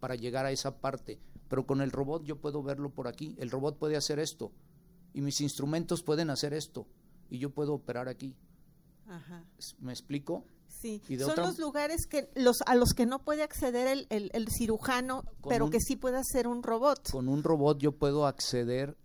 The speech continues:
Speaker 1: a lugares más difíciles. Por ejemplo, la cirugía de, del esófago. La unión del esófago está aquí, está atrás de las costillas. Y para llegar aquí yo tendría que abrir las costillas y abrir el, el abdomen,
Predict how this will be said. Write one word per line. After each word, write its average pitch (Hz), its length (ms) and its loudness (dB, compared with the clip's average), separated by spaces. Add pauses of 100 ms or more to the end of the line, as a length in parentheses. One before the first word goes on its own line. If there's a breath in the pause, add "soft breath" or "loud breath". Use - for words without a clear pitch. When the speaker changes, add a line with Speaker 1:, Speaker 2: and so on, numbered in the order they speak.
(100)
Speaker 1:
a 113 160 0
lugares 123 920 0
más 127 280 0
difíciles. 107 1000 -4 (220 loud breath)
Por 123 140 2
ejemplo, 139 460 6
la 123 140 2
cirugía 131 420 2
de, 139 380 4 (520 soft breath)
del 120 280 4
esófago. 117 600 2 (600 soft breath)
La 131 180 6
unión 147 280 8
del 170 140 4
esófago 143 420 4
está 135 200 2
aquí, 139 240 0
está 139 180 0
atrás 139 240 2
de 139 60 2
las 127 160 -2
costillas. 117 680 -6 (500 soft breath)
Y 135 100 -2
para 113 300 0
llegar 110 300 0
aquí 156 280 -2
yo 143 140 2
tendría 139 320 2
que 139 100 2
abrir 131 220 2
las 156 160 -2
costillas 139 480 -4
y 127 40 -2
abrir 113 260 -2
el, 101 280 -10 (240)
el 117 160 -4
abdomen, 117 540 0